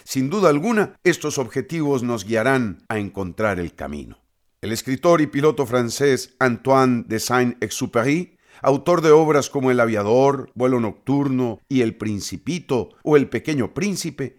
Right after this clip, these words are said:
plasmó con la metáfora del vuelo en avión lo que significa precisamente la vida, como una aventura en la cual el ser humano debe trazarse una meta y planificar una ruta para llegar a ella.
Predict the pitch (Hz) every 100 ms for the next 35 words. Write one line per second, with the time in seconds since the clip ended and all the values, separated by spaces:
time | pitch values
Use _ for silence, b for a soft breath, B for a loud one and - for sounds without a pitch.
0 | b - 139 123 156 214 220 185 160 156
1 | 147 175 170 - 147 135 131 123 143 156
2 | 143 135 120 127 151 147 131 110 120 117
3 | 117 110 143 120 110 104 123 110 131 127
4 | 120 101 101 151 131 87 71 - 127 151
5 | 180 151 139 127 196 202 175 b b 147
6 | 139 - 170 160 147 127 165 147 143 156
7 | 143 143 143 135 131 117 - 135 - 127
8 | 120 135 131 113 - - 131 127 113 104
9 | 107 123 117 110 98 95 127 - 92 -
10 | 101 87 85 87 82 69 62 - -